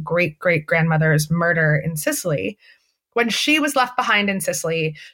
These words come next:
to, uh, raise her kids when her cous-, her husband moved to America to make his fortune in, in the U S. And it was a really interesting time in Sicilian history when a lot of men left and women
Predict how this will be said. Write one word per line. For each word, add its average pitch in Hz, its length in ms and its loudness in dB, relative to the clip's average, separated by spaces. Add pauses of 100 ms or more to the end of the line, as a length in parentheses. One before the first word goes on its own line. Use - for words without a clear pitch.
(180)
to, 180 440 2
uh, 156 460 2
raise 180 320 2
her 202 80 2
kids 180 280 0
when 160 120 0
her 180 100 2
cous-, - 320 -4
her 202 220 2
husband 180 420 0
moved 170 160 0
to - 80 -2
America 190 600 0 (160)
to 165 500 -2 (280)
make 156 180 0
his 196 120 -4
fortune 196 520 -2 (160)
in, 170 320 -2
in 180 140 -2
the 175 80 -2
U 180 180 0
S. 196 320 -2
And 180 180 -4 (300)
it 262 80 4
was 285 100 2
a 311 80 2
really 349 340 4
interesting 233 520 -2
time 190 320 0
in 185 80 -4
Sicilian 175 420 -2
history 196 460 -2
when 175 400 -2 (480)
a 202 80 -2
lot 202 220 4
of 208 160 -4
men 190 220 0
left 165 420 -2
and 175 220 0
women 185 580 0